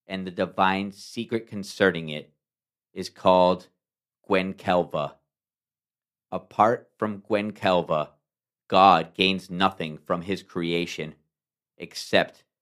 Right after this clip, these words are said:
that as a being possessing infinite love and goodness, he must have something to receive the gift of love and respond to it. Even among mortal beings, who is there that could find satisfactory fulfillment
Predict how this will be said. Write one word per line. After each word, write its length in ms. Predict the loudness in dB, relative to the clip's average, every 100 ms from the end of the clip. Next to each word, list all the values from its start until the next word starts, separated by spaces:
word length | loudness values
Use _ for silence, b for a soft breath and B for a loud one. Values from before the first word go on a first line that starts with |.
| _ _
that 140 | 0
as 160 | 2 2
a 80 | -2
being 500 | -4 -2 0 0 -6
possessing 720 | -6 -8 -4 -4 -4 -8 -8 -10
infinite 480 | -8 -6 -6 -6
love 360 | -2 0 0 -2 -10 -6
and 260 | -6 -4
goodness, 600 | -2 -2 -4 -12 -14 -18 _ _ _ _ _
he 80 | -6
must 380 | 0 0 0 -2
have 200 | -4 -2
something 600 | 0 0 0 -12 -14 -18
to 120 | -14
receive 640 | -10 -8 -8 -6 -6 -8 -10
the 100 | -8
gift 340 | -4 -4 -4
of 140 | -8
love 460 | -2 2 2 0 -6 _ _ _ _
and 160 | -12 -6
respond 680 | -6 -8 -2 2 2 2 -8
to 180 | -8 -6
it. 220 | -6 -10 _ _ _ _ _ _ _ _ _
Even 400 | -2 0 -2 -4 -6
among 420 | -4 0 -2 -2
mortal 320 | -2 0 0 -2
beings, 640 | -6 -8 -8 -10 -16 -18 _ _ _ _ _ _
who 140 | -2
is 260 | 0 -2 -4
there 480 | 2 2 2 -2 -8 _ _ _
that 120 | -4
could 240 | -4 -6 0
find 380 | 2 2 0 -6
satisfactory 1000 | -4 2 2 2 -2 -2 -2 -2 -6 -6
fulfillment 720 | -8 -10 -2 0 0 -2